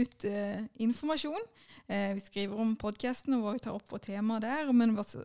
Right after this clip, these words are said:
vi har også andre in-, eh, interessante ting som vi håper vil inspirere deg til et sunt Israel-engasjement. Og så klart,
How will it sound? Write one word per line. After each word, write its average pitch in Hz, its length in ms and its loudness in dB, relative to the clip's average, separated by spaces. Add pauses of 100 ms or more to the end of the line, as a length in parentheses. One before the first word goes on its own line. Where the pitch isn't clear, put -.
vi 208 80 -2
har 214 160 -2
også 196 300 -4 (100)
andre 190 380 -4 (100)
in-, 190 240 0
eh, 185 240 -6 (320)
interessante 262 560 2
ting 202 160 0
som 220 160 4 (400)
vi 254 160 0
håper 220 320 2
vil 208 80 -4
inspirere 220 720 2
deg - 320 -4
til 185 320 -2
et 185 160 -4
sunt 175 240 -4
Israel-engasjement. - 960 -6 (400)
Og 277 240 6 (160)
så 247 100 -2
klart, 185 220 -4